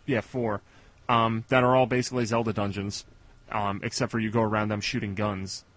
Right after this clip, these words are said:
Um, there's not a lot of depth to it 'cause there are only the four stages, and they're,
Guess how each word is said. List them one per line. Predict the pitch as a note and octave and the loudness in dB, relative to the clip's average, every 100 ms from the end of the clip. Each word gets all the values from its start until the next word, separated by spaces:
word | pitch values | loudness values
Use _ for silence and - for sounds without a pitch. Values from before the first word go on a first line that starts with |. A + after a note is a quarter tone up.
| _ - | _ -10
Um, | G2 F#2+ F#2+ G2+ - - - - _ _ _ - | -6 -6 -6 -10 -16 -20 -20 -20 _ _ _ 0
there's | C3+ B2+ | 2 4
not | C3+ | 4
a | C#3 | 4
lot | C3 A#2 | 4 4
of | |
depth | G2 A#2 - | 2 0 0
to | D#3 | -2
it | D#3+ | -2
'cause | - A2 | -2 -2
there | A2 | 0
are | A2 A#2+ | 2 2
only | A#2+ | 2
the | A2 | -2
four | - A#2 | -4 -8
stages, | G#2+ A#2 A2+ B2 A2+ | -6 -4 -2 -2 -4
and | A2+ | -4
they're, | G#2 G#2 | -4 -4